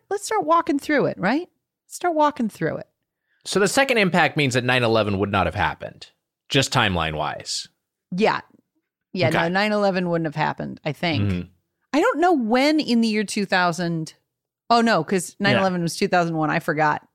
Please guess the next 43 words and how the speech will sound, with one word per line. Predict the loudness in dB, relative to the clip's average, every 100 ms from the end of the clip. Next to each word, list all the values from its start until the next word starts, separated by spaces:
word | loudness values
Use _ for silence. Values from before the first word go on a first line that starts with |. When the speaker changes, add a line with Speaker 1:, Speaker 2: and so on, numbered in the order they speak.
| _ -4
Speaker 1:
and |
I | -2
should | -2 -2
have | -2
Speaker 2:
Yeah. |
Speaker 1:
never | -4 -8
forgotten. | -8 -6 -6 -8 -16 -20 _ _ _ _ _
Speaker 3:
So, | -2 2 4 4
well, | 4
that's | 4 2 0 -10 2
also | 4 4 2
true, | 2 2 4 0 _ _
but | 2 4 4 4
are | 4
we | 4
to | 4 2
believe | 2 4 2 2
then | 2 2 0 -4 0
in | 2 4 4
this | 2 2
world | 0 2 4 4 2 0 -6 _ _
that | 0 2
Mark | 4 4 4 4
Wahlberg | 4 4 4 2 2
was | 2 4 4 4
on | 2 0
the |
plane? | -2 -4 -4 -6 -16 _ _ _ _ _ 0
And | 2
so | 4
that's | 4 4 2
why | 2 0
it | 0 -6
didn't | -12 -10
happen. | -12 -12 -16 -16
Speaker 2:
He | -4 0 0
fixed | 2 0 0 -2
it. | -2 0
Yeah, | 0 2
Speaker 3:
Yeah. | 2
Speaker 2:
he | 2
was | 0 0
there. | 0 0 -2